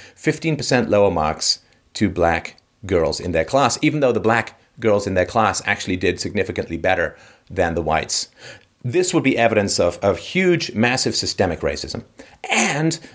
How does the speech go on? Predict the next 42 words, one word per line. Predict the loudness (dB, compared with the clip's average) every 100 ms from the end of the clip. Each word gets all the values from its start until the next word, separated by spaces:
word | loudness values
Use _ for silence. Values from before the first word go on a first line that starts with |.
| -2
it | 2
would | 2 2
be | 2
something | 2 2 2 2
that | 2
would | 0
be | 0 -2
outrageous. | -2 -4 -2 -2 -2 -4 0 0 0 _ _ _ _ -4
Uh, | 0 2 2
and, | 0 0
and, | -2 -2 -6 _ -6
uh, | -4
people | 2 2 4
would | 0 0
go | 0 0 -2
mental, | -2 0 -2 -8 -6
and, | -6 -2
and | -2 -2 -4 _ _ -6
that | -2
would | 2 4
be | 4
horrendous. | 4 2 -2 -6 -10 _ -20 -20 _ _ _ _ _
And, | -2 2 4 4 2 2
um, | 2 4 2 -2 -6 -10 _ _ _ _ _ _ _ _ _ _ _ _
it | -6
doesn't | -4 -4 -4
show | -4 -6 -6
up | -12 -14 -12
for | -2 2
boys. | 2 0 -4 -12 _ -8
Christina | -4 0 2
Hoff | 2 2
Sommers | 0 0 -2
has | 0
written | -2
a | -2
great | 0 0
book | -2 0
called | 0
The | 0
War | 2 2
Against | 0 -4 -6